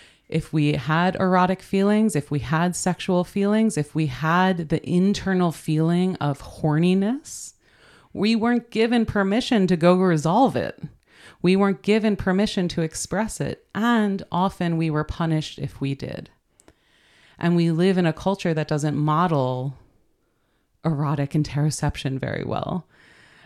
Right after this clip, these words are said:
And so we need to practice this on purpose. We need to give ourselves a ton of forgiveness for not being able to feel when we're turned on.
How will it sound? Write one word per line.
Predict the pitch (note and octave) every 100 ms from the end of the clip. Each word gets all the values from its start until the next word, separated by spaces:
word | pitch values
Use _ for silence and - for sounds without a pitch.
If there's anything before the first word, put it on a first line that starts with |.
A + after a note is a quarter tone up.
| -
And | F3
so | - F3
we | F3 E3+
need | E3+ F3 E3+
to | F3
practice | - D3+ C#3 D#3+ D3
this | C#3+ C#3
on | C#3 C3+
purpose. | - - - - D3+ -
We | D#3+
need | D#3+ D#3+
to |
give | D#3+ E3
ourselves | D#3 D3 D#3+ C3+
a | C#3+
ton | - E3+
of | E3
forgiveness | - D3+ C3+ G3+ B3+ G3 C#3 C3 D3 - -
for | E3
not | C#3+ C#3 C#3
being | C#3+ C3+
able | C3+ C3
to | C3+
feel | - C#3+ B2 A#2+
when | B2 C3
we're | B2+
turned | - C#3 C3
on. | B2+ B2 C3+ G3